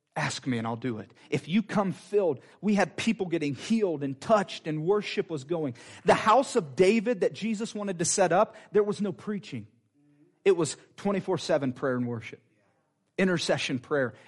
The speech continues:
and worship unto the Lord. And friends, we have to move from a tabernacle, temple, Jewish system into a house of David setting,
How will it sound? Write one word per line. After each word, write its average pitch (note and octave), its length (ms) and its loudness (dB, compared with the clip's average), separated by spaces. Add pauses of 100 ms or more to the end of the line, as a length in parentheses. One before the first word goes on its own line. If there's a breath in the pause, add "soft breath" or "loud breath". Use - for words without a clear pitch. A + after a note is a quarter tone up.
and D3 180 -2
worship - 440 -4
unto C#3 300 -4
the B2 100 -8
Lord. A#2+ 320 -10 (220 soft breath)
And E3 120 -2
friends, G3 280 0
we G#3+ 180 4
have G#3+ 200 6
to F#3 80 0
move F#3+ 320 0
from E3 240 -2
a B2+ 80 -2 (180 loud breath)
tabernacle, G3 840 4 (240 loud breath)
temple, G#3 560 4 (240 loud breath)
Jewish A3+ 640 0 (120)
system - 680 2 (240 loud breath)
into F3+ 320 -2
a - 20 -2
house - 360 0
of A#2+ 100 -8
David C3+ 340 0
setting, A2+ 380 -2